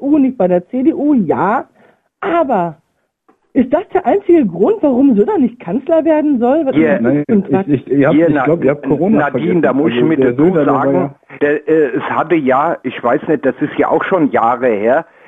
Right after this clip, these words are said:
Speaker 2: da war auch Bundestagswahl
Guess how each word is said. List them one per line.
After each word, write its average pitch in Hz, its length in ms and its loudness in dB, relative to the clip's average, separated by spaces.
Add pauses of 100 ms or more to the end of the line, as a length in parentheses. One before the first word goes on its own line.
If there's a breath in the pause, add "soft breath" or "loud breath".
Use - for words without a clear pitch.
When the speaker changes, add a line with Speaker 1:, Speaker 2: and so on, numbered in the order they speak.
(140 loud breath)
Speaker 2:
da 120 160 -4
war 131 340 0
auch - 280 -2
Bundestagswahl 139 1500 -2